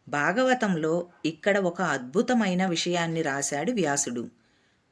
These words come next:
పోతన గారు కూడా అనువాదం చేసి మనకు అందమైన విషయాన్ని అందించాడు. భాగవతం పరీక్షిత్తు శుకుడు ద్వారా విన్నాడు.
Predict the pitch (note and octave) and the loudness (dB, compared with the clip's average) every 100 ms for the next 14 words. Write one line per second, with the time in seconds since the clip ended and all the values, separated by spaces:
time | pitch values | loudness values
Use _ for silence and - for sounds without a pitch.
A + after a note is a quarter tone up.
0 | - D#3+ G3 C#4+ C4+ A#3 F#3 E3 D#3+ D3+ | -2 2 2 2 2 4 4 2 0 -2
1 | D3+ D#3+ G3+ D#3+ E3+ F3+ F3+ E3+ E3 - | 0 0 0 0 2 4 4 0 -2 -2
2 | C#3+ C#3 A#3 G#4 - _ _ _ - F3 | -2 -2 -2 -4 -6 _ _ _ -4 0
3 | A3 A#3+ G3 C#3+ D#3+ A#3 G#3+ F#3+ G3 F3+ | 0 0 -2 -2 2 2 4 2 2 0
4 | - D3 C#3 G3 C#4 E3+ D#3+ D3+ C#3 B2 | 0 0 0 0 0 0 -2 -2 -2 0
5 | A#2 A2+ _ _ _ _ _ _ _ C3 | -2 -8 _ _ _ _ _ _ _ -8
6 | D3+ D#3+ G3 A#3+ G3 G3+ G3+ G3 D#3+ E3+ | -2 0 0 0 0 -2 -2 0 0 0
7 | G3+ - F3+ - G#3+ D#4 - _ _ _ | -2 -2 -2 0 0 0 -4 _ _ _
8 | - F#3+ F#3 B3+ F#3+ E3+ D3+ E3+ C#4 F#3 | -4 -4 0 0 2 2 2 2 2 0
9 | D#3 D3+ C#3 B2+ | 0 -4 -4 -8